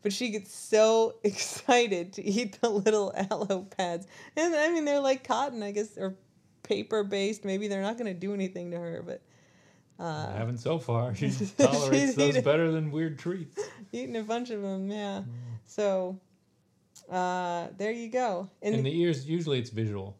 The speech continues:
Speaker 2: right? If they look dirty, they are dirty. Or if they look like they got gunk in 'em, they got gunk in 'em. If they're red,
Speaker 1: Yep.
Speaker 2: clean more.
Speaker 1: Yeah, and we have, our vet gave us, like, a non-prescription rinse that they have,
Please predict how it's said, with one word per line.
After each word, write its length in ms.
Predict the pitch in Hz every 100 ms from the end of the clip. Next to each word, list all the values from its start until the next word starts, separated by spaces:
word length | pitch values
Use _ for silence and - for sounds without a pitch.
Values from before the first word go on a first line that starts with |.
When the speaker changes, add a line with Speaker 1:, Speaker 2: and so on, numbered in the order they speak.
| _
Speaker 2:
right? 160 | 113 113
If 120 | 117
they 120 | 120
look 220 | 120 147 -
dirty, 320 | 156 143 143
they 220 | 127 123
are 160 | 113 113
dirty. 440 | 113 110 104 110 107
Or 140 | 101
if 140 | 101
they 160 | - 101
look 280 | 101 101 - _ _ _ _ _
like 240 | 107 101 101
they 60 |
got 200 | 101 98
gunk 240 | 101 98 101
in 100 | 101
'em, 240 | 101 101 101
they 100 | 101
got 260 | 101 98
gunk 260 | - 95 -
in 60 |
'em. 140 | 95 95
If 80 | 95
they're 120 | 104
red, 340 | 98 101 101 101 - _ _ _ _
Speaker 1:
Yep. 200 | 185 - _ _
Speaker 2:
clean 260 | - 113 110
more. 320 | 104 101 107 - _ _ - - - -
Speaker 1:
Yeah, 280 | 339 320 262
and 100 | 269
we 100 | 311
have, 400 | 330 359 294 -
our 160 | 254 262
vet 360 | 233 285 311 - _ _ _ 208
gave 240 | 247 240
us, 160 | 220 220
like, 160 | 208
a 60 | 196
non-prescription 1040 | 196 196 208 214 214 202 - 202 196 190 180
rinse 320 | 185 190 -
that 240 | 175 170
they 180 | 170 165
have, 420 | 175 160 151 151